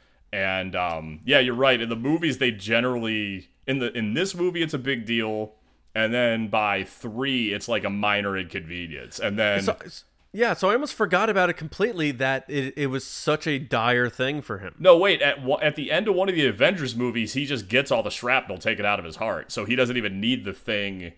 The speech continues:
Speaker 1: in his chest anymore. It's just in the suit now.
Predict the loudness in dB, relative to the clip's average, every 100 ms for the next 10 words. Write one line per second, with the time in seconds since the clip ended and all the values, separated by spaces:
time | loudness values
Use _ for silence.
0 | _ -6 -6 -4 0 2 0 -6 -8 -12
1 | -12 -14 -18 _ _ -8 -6 -6 -6 -6
2 | -4 -2 -2 -4 -10 -14 -12 -12 -18